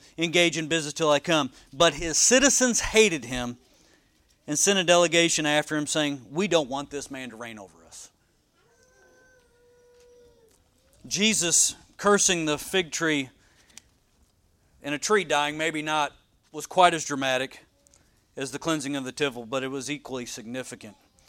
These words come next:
And again, in that verse eighteen of our passage in Matthew twenty-one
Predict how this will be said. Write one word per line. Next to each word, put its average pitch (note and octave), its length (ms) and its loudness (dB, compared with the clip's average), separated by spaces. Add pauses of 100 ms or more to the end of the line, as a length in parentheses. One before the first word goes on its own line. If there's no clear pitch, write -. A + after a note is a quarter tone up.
(720)
And C#3 120 -6
again, C#3 400 -2 (1800)
in D3 100 -4
that D#3 160 2
verse D#3+ 300 2
eighteen D3+ 560 0 (440)
of B2 120 -6
our C#3 100 2
passage D3+ 480 2
in C3 80 -8
Matthew C#3+ 340 -2
twenty-one C#3 680 -4